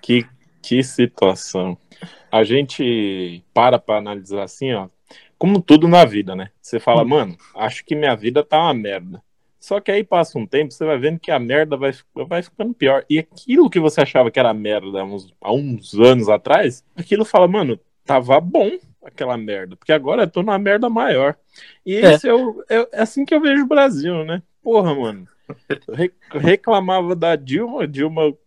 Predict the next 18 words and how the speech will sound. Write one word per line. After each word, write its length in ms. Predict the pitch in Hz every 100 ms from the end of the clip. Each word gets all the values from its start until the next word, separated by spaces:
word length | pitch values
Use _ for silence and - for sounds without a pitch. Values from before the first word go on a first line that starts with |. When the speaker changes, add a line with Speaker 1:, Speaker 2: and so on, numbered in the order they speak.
| - -
Speaker 1:
é 180 | 135
isso, 380 | 135 190 - -
Dilma 360 | 127 - 139 123
aquilo, 520 | 117 - 170 285 277 185
mas 520 | 175 170 202 240 233
agora 460 | 202 170 214 240 - -
ela 460 | 156 185 196 151 - _ _
saiu, 640 | - 190 190 196 302 339 _ _ _ _
aí 380 | 170 139 127 113 _
ficou 720 | - 117 - 123 123 113 107 104
o 20 |
vampirão, 580 | 117 127 156 147 160 294 _ _ _ _ _ - _
e 120 | -
aí 200 | 156 151
o 80 | 190
vampirão 440 | 170 180 175 165 175
Speaker 2:
Melhor 180 | 180 202
governo, 480 | 202 147 139 120